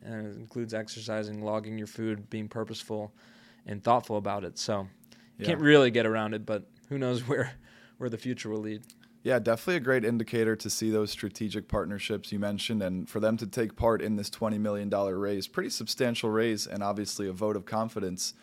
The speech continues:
Speaker 2: from people like Dexcom, who understand C G M tracking, and Samsung, who understand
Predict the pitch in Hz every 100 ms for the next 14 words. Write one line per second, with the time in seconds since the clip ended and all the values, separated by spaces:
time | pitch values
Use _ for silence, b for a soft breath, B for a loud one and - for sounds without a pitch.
0 | B B - 123 117 110 107 101 101 92
1 | 85 90 113 107 - 104 98 95 95 95
2 | 95 - 104 98 92 - B B - -
3 | 120 95 107 107 107 113 98 92 95 92
4 | - 143 131 113 101 98 98 98 - 101
5 | 98 95